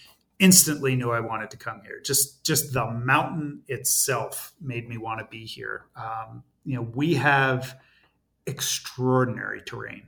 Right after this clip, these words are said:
Extra-, it's truly extraordinary terrain. And then we sit adjacent to Mount Rainier National Park. So, you know, the opportunities, uh, in the summertime,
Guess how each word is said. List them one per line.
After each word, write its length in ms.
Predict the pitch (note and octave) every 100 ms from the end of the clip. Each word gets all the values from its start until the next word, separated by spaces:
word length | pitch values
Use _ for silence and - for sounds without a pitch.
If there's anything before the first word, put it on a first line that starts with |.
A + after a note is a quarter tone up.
| _ -
Extra-, 480 | C3 - - C#3 C#3
it's 480 | D3 C3+ C3+ D3+ - -
truly 460 | - E3+ D#3 C#3+
extraordinary 560 | B2+ C3 B2 A#2 A2+ A2+
terrain. 460 | - A2+ A2 G#2+ -
And 140 | A#2+
then 80 | B2
we 120 | B2+
sit 480 | B2+ - - D3+ D3+
adjacent 580 | C#3+ A#2+ B2 B2 B2+ A#2+
to 60 | A#2+
Mount 240 | A2+ A2+
Rainier 280 | A#2 A2+ A2
National 420 | G#2+ G#2+ - - -
Park. 440 | - E3 D3 - - - - - _
So, 440 | - - B2 A#2 A#2
you 160 | A2+
know, 120 | A2+
the 120 | A2 A#2
opportunities, 1040 | A#2 A#2 - B2+ A#2 A2 A2 - - - -
uh, 240 | A2+ A2 A2 -
in 140 | B2
the 80 | G#2+
summertime, 1040 | G#2 C#3+ C3+ B2+ C3 A#2+ A#2+ A#2+ A#2+ A#2